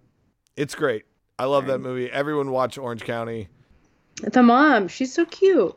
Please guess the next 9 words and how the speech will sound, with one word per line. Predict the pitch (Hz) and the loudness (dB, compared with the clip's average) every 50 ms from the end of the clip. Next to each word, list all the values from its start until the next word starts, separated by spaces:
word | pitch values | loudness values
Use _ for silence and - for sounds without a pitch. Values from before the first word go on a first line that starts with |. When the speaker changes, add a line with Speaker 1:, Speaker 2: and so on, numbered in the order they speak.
| _ - - | _ -20 -18
Speaker 1:
Teresa | - - 151 151 175 190 180 - 214 196 | -8 -6 -4 -4 -4 -6 -6 -4 -4 -4
Saldana, | 160 - 175 170 165 147 151 151 151 151 165 196 226 240 247 226 - _ _ _ _ _ _ _ _ _ | -2 0 0 0 0 0 0 0 0 0 -2 -2 -2 -4 -6 -8 -12 _ _ _ _ _ _ _ _ _
fifty | _ _ - 196 175 - - 175 147 | _ _ -4 -4 -4 -4 -8 -10 -10
credits. | - - 175 180 190 202 220 226 214 - - - - - - _ _ _ _ _ _ _ _ | -4 0 2 2 2 2 2 0 -2 -2 -12 -14 -14 -16 -18 _ _ _ _ _ _ _ _
She's | _ - - 151 147 131 | _ -12 -10 -8 -6 -4
in | 156 160 | -4 -2
a | 151 143 139 131 | 0 0 0 0
Robert | 123 139 147 160 170 170 175 147 | 2 2 2 2 2 0 -2 -4
Zemeckis | 127 123 143 151 160 160 160 165 151 127 - | -6 -8 -6 -4 -4 -4 -4 -4 -8 -8 -8